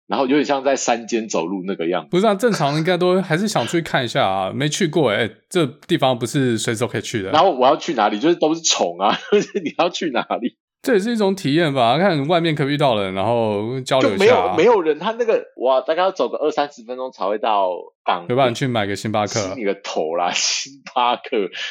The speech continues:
Speaker 1: 海地有星巴克？就完全没有人的那种，路上没有人啊，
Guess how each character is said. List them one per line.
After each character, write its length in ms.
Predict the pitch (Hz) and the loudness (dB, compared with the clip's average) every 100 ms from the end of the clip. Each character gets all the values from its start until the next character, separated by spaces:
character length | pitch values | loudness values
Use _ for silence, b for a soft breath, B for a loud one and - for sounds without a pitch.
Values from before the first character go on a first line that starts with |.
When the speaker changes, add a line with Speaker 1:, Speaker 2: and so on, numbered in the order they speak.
| B | B
Speaker 1:
海 140 | - - | -6 -4
地 100 | 160 | -2
有 80 | - | -2
星 300 | - - - | -4 -8 -12
巴 60 | - | -20
克？ 80 | - _ _ _ - B B | -20 _ _ _ -20 B B
就 140 | - 247 - | 0 0 2
完 200 | 151 190 | 0 0
全 160 | 196 | -2
没 140 | 156 160 | 0 0
有 180 | 190 | 2
人 220 | 123 110 113 | 2 0 -2
的 80 | 131 | -4
那 100 | 160 | -2
种， 160 | 135 | -2
路 140 | 135 170 | -2 -2
上 180 | 180 | -4
没 60 | 135 | -2
有 120 | 139 | -4
人 180 | 104 90 | -2 -2
啊， 160 | 95 | -4